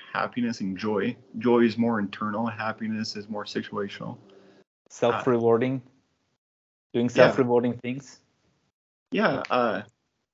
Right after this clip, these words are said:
Speaker 1: 'cause, you know, I'm self-employed where I guess how I reward myself is, like, if I do really well this month or this quarter this year,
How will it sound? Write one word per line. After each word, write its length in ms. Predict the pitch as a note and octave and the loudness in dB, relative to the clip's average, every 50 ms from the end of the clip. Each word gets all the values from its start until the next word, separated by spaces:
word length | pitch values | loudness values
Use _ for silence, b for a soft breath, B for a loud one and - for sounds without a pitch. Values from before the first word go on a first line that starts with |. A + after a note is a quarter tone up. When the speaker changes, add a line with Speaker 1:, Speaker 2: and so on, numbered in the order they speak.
| _ _ _ _ _ _ _ _ - - - _ _ _ _ _ _ _ _ _ _ _ _ _ _ _ _ _ _ - | _ _ _ _ _ _ _ _ -20 -20 -20 _ _ _ _ _ _ _ _ _ _ _ _ _ _ _ _ _ _ 0
Speaker 1:
'cause, 140 | G#3+ G#3 F#3+ | 0 0 2
you 120 | E3+ F#3 | 2 6
know, 120 | G3+ F#3+ F3+ | 8 8 8
I'm 120 | F3 D#3+ | 8 6
self-employed 800 | - - F3 E3 - D#3 C3+ B2+ - - D#3 D#3 D3+ C#3+ C3 - - | 2 -2 -2 -2 -2 -6 -8 -8 -6 -6 -4 -4 -4 -4 -8 -8 -8
where 400 | C3 C3+ C3+ C3+ B2+ B2 B2 - _ _ _ _ _ _ _ _ _ _ A#2+ | -6 -4 -2 -2 -2 -4 -6 -10 _ _ _ _ _ _ _ _ _ _ -8
I 40 | B2 | -6
guess 240 | C3 B2 A#2+ - - | -4 -4 -6 -8 -12
how 300 | - - - C3 B2+ B2+ | -18 -12 -6 -4 -4 -4
I 80 | B2 A#2+ | -4 -4
reward 440 | A#2 A#2 B2 A#2+ A#2 A#2+ B2 A#2+ A#2+ | -6 -6 -8 -6 -6 -6 -6 -6 -6
myself 420 | A#2+ A#2+ A#2 - - B2 A#2+ A#2+ | -8 -10 -10 -10 -10 -10 -10 -10
is, 120 | A#2+ A2 A2+ | -10 -8 -8
like, 180 | G#2+ A2 - | -8 -8 -10
if 140 | - _ - | -8 _ 0
I 120 | B2 B2+ | 0 0
do 180 | B2+ C3+ C3 B2+ | 0 0 -2 -2
really 240 | B2 C3+ C3 B2 A#2+ | 0 -2 -2 -2 0
well 300 | A#2+ B2+ C3 C3 C3 B2 | 0 0 0 0 0 -2
this 260 | B2+ B2 B2 - - | -4 -6 -8 -8 -8
month 380 | B2+ B2+ B2+ C3+ C#3 C3+ - C3 | -6 -6 -4 -4 -6 -6 -6 -6
or 240 | A#2 A2 G2+ G2+ - _ b b b b b b b b _ _ _ _ _ _ | -6 -6 -6 -10 -14 _ b b b b b b b b _ _ _ _ _ _
this 120 | C3 B2+ - | -6 -6 -6
quarter 360 | - - B2+ B2+ C3+ C3+ B2+ | -6 -4 -2 0 0 0 0
this 280 | B2+ B2+ B2+ - - A#2+ | 0 -2 -2 -4 -4 -4
year, 380 | A#2 A#2+ C3 D3 D#3 D3+ C#3 | -2 -2 -2 -2 -2 -4 -6